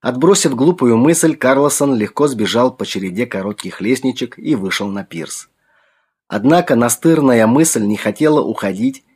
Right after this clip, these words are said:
и эхом возвращалась снова и снова. В задумчивости Карлосон пробрался по мосткам к своему лодочному сараю. Прописная истина, будь начеку всегда.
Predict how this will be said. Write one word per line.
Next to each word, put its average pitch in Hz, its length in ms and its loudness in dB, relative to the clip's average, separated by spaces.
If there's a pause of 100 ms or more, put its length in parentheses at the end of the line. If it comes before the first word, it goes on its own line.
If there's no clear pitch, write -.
(120)
и 165 120 2
эхом 156 460 2
возвращалась 113 800 0
снова 104 340 -4
и - 180 -8
снова. 80 540 -6 (480)
В 90 60 -12
задумчивости 143 720 0
Карлосон 120 600 0
пробрался 95 540 -6
по 82 120 -10
мосткам 120 600 -4 (220)
к - 60 -14
своему 147 420 2
лодочному 90 640 -6
сараю. 62 580 -8 (1400)
Прописная 202 600 2
истина, 113 880 0
будь 160 300 0
начеку 160 440 2
всегда. 107 680 0